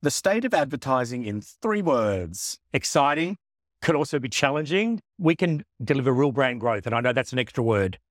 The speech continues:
Speaker 2: Growth.
Speaker 1: Okay. Exciting, challenging, and growth.
Speaker 2: Growth. We can grow, we can grow stuff.
Speaker 1: We'll allow it.
Speaker 2: Uh, thank you.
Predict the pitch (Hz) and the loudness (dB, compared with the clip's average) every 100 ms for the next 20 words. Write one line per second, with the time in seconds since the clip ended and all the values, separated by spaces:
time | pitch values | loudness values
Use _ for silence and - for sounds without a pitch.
0 | - 151 135 104 - _ _ - 170 196 | 0 4 4 2 -14 _ _ -6 -4 -4
1 | _ _ - - 175 175 170 160 156 143 | _ _ -8 -2 0 0 -2 0 -2 -2
2 | 143 131 117 104 - - - 147 160 - | 0 2 2 0 -4 -20 -2 2 2 0
3 | 170 196 196 196 196 185 175 180 156 156 | -2 -2 0 2 0 -2 -4 -2 0 0
4 | 147 - 90 - 147 143 131 110 104 _ | -2 -8 -8 0 0 2 0 -2 -4 _
5 | - - 165 - 104 | -4 -2 -2 -2 -8